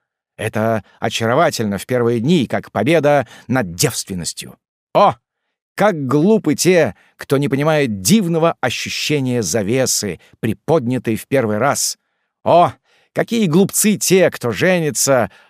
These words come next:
потому что, потому что эти завесы... Не следует поднимать их слишком часто, если спектакль все тот же. А, женщина! В глубине сцены проходит дама,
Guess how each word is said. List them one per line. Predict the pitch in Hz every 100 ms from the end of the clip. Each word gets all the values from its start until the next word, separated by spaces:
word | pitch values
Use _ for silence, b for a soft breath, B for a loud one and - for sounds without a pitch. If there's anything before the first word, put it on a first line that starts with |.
| b
потому | 107 147 170
что, | - 160 156 127 _ _ _ _ _ 87 85
потому | 104 110 185
что | - - 170 170 131 _ _ _ _ _ -
эти | 135 113
завесы... | 95 90 156 185 - 175 170 151 b b b b b _ _
Не | 247 262
следует | - - 202 180 120 120 -
поднимать | 135 110 151 131 120
их | -
слишком | - 135 - 110
часто, | 92 120 104 - - - _ _ _
если | 113 123 -
спектакль | 110 104 - - 117 101
все | -
тот | 117 123 -
же. | 69 65 _ _ _ _ -
А, | 143 180 - _ _ _ _ _
женщина! | - 127 165 117 - 101 80 - _ _ _ _ _ _ _
В | 78
глубине | 95 120 156 185
сцены | - - 101 117 156 - _ _ _ -
проходит | 117 - 196 160
дама, | 101 87 80 82